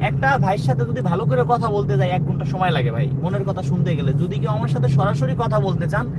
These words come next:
তাহলে আমার বিকাশে আগে পাঁচশো টাকা অ্যাডভান্স করতে হবে ভাই, এটা করতেই হবে, তা নইলে আমি আপনাকে জীবনেও ফোন দিব না।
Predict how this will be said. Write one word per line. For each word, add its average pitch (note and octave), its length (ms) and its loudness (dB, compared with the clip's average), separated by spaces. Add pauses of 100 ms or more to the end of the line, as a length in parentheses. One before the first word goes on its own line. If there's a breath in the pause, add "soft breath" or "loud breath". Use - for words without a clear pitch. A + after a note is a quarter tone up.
(280 loud breath)
তাহলে A3+ 300 0
আমার A#3+ 200 0
বিকাশে A3+ 420 -2
আগে A3 180 0
পাঁচশো G3+ 380 -2
টাকা G#3 180 -2
অ্যাডভান্স D#3+ 420 0
করতে - 260 -4
হবে - 160 -2
ভাই, B2+ 200 -4 (680)
এটা - 140 -2
করতেই - 340 0
হবে, F3 200 0
তা - 120 0
নইলে A3+ 260 0
আমি A#3 180 0
আপনাকে - 260 -2
জীবনেও F#3+ 300 0
ফোন E3+ 240 0
দিব C#3+ 160 -2
না। - 100 -4